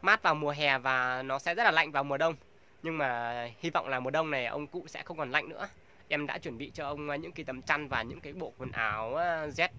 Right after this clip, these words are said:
để, à, cho ông mặc, ừ, qua những cái mùa đông này. Ờ, trên miền núi này thì, à, các bạn biết là ở dưới xuôi các bạn mà nhiệt độ nó, nó đã thấp rồi mà lên trên này nó càng thấp luôn các bạn.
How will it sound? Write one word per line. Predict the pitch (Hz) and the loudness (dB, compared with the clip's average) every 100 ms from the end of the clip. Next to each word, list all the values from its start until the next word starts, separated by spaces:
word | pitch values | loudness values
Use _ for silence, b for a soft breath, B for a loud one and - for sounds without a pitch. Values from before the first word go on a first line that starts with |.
| - - | -12 -10
để, | 104 | -10
à, | 98 104 | -8 -8
cho | 123 | -8
ông | 131 139 | -8 -6
mặc, | 135 - 135 | -6 -6 -10
ừ, | 123 117 - | -12 -14 -4
qua | 143 135 131 | 0 2 2
những | 139 139 | -2 -8
cái | 131 | -6
mùa | 135 | -2
đông | 131 139 131 | 0 0 -2
này. | 113 B B B B B B | -8 B B B B B B
Ờ, | 120 117 113 | -2 0 0
trên | - 170 | -2 -4
miền | 143 | -4
núi | 131 151 | -2 -2
này | 170 | -2
thì, | 143 143 127 | -4 -6 -6
à, | 123 | 0
các | |
bạn | 170 143 | 0 0
biết | 175 170 | -2 -4
là | 139 | -2
ở | 117 110 | -2 -4
dưới | 120 131 | -6 -8
xuôi | - 170 160 | -4 -2 0
các | |
bạn | 160 127 | 0 0
mà | 123 117 113 110 110 113 117 123 | -2 -2 -2 -4 -6 -12 -18 -14
nhiệt | 127 - | -10 -4
độ | 160 117 | -4 -4
nó, | 120 131 165 180 170 | -8 -4 -2 -2 -6
nó | 165 147 | -4 -2
đã | 156 165 | -2 -2
thấp | 214 - | -4 -2
rồi | 135 120 | -4 -4
mà | 120 117 | -4 -4
lên | 147 | -4
trên | - 151 | -4 -2
này | 120 117 123 | -2 -2 -4
nó | 180 | -4
càng | 156 143 | -4 -2
thấp | 196 | -2
luôn | 190 170 | -2 0
các | 170 | 4
bạn. | 151 | 4